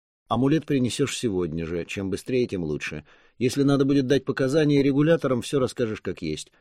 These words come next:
Как тебе такое предложение?" Четыре года, ну ладно, пускай три. Много, но я буду живой и на свободе. Немного старше Миры.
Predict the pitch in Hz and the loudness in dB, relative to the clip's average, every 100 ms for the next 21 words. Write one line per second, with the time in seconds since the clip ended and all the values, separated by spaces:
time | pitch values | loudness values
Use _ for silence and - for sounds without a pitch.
0 | _ _ _ _ _ - 151 - 131 131 | _ _ _ _ _ -6 -6 -4 -2 0
1 | 117 120 107 101 101 98 113 131 127 _ | 2 0 0 0 0 0 -2 -4 -6 _
2 | _ _ _ _ _ _ _ _ _ _ | _ _ _ _ _ _ _ _ _ _
3 | - 95 - 104 101 87 107 120 104 85 | -14 -12 -8 -6 -6 -6 -4 -4 -2 -6
4 | 65 - _ - 82 87 90 80 76 - | -10 -18 _ -12 -10 -8 -10 -10 -12 -14
5 | - 82 - 87 82 69 _ _ _ _ | -12 -14 -12 -10 -10 -12 _ _ _ _
6 | _ _ _ _ _ _ 82 95 107 85 | _ _ _ _ _ _ -10 -8 -8 -8
7 | 85 78 _ _ _ _ _ _ - 78 | -10 -14 _ _ _ _ _ _ -14 -8
8 | 71 71 87 95 120 107 73 - - 80 | -8 -6 -8 -8 -6 -6 -8 -10 -14 -14
9 | 76 101 95 80 65 60 - _ _ _ | -10 -10 -8 -8 -8 -12 -18 _ _ _
10 | _ _ _ _ _ _ _ _ - 101 | _ _ _ _ _ _ _ _ -12 -10
11 | 98 104 110 - 82 80 - 101 92 71 | -6 -6 -8 -10 -10 -10 -10 -8 -8 -8
12 | 65 - | -10 -12